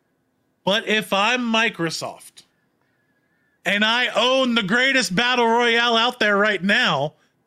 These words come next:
I don't need Halo to be the greatest battle royale out there anymore. I just need Halo to be Halo and to be the thing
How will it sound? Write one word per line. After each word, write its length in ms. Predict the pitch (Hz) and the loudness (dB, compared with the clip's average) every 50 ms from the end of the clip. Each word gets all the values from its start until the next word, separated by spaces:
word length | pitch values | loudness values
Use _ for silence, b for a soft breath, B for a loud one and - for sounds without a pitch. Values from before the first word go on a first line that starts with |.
| _ _ _ _ _ _ _ _ _ _ _ _ _ _ _ - | _ _ _ _ _ _ _ _ _ _ _ _ _ _ _ -4
I 180 | 185 214 269 | -2 0 0
don't 240 | 294 302 294 254 226 | 0 0 0 -2 -4
need 420 | 233 240 247 269 285 294 294 277 240 | -4 -2 0 0 2 2 2 0 0
Halo 760 | 202 - 208 247 294 320 302 247 220 202 202 202 214 226 214 - _ _ _ _ _ _ _ | 0 0 0 0 2 2 2 2 2 2 2 2 0 -2 -4 -8 _ _ _ _ _ _ _
to 100 | - 254 | -4 -2
be 220 | 226 214 269 285 285 | 0 0 0 0 0
the 100 | 285 269 | 0 0
greatest 400 | 208 240 240 247 247 254 - - | 0 0 0 2 0 0 -2 -2
battle 300 | 240 220 226 240 240 220 | -2 0 2 2 2 2
royale 420 | 214 220 226 220 214 214 220 226 | 2 2 2 2 2 2 2 2
out 220 | 240 277 320 311 - | 2 0 0 0 0
there 180 | 277 202 180 | 0 2 2
anymore. 460 | 165 160 151 139 131 117 101 92 - - _ _ _ _ _ _ _ _ _ _ _ _ _ _ - | 2 0 -2 -4 -4 -6 -8 -10 -12 -18 _ _ _ _ _ _ _ _ _ _ _ _ _ _ -2
I 180 | - 196 240 262 | 0 0 0 0
just 240 | 226 285 285 214 220 | 0 0 -2 -2 -2
need 180 | 262 254 233 214 | -2 -2 0 0
Halo 680 | 160 180 214 254 277 262 220 185 170 165 175 180 180 b b b b b b b | -2 -2 0 0 0 2 2 2 2 2 0 0 -2 b b b b b b b
to 120 | - 208 185 | -4 -2 -2
be 380 | 160 131 196 214 214 208 185 165 | -2 0 0 2 2 2 0 0
Halo 640 | 135 - 180 190 202 185 160 123 98 - - - - _ _ _ _ _ _ _ _ _ _ _ _ _ _ _ _ _ _ _ _ - | -2 -2 0 0 0 0 0 -2 -4 -8 -14 -20 -20 _ _ _ _ _ _ _ _ _ _ _ _ _ _ _ _ _ _ _ _ -6
and 140 | 160 175 180 | -4 -2 0
to 100 | 202 185 | 0 0
be 220 | 160 214 226 240 | 0 0 0 2
the 160 | 233 233 226 | 2 0 0
thing 360 | 175 - 208 208 208 208 208 | 0 0 0 0 0 0 -2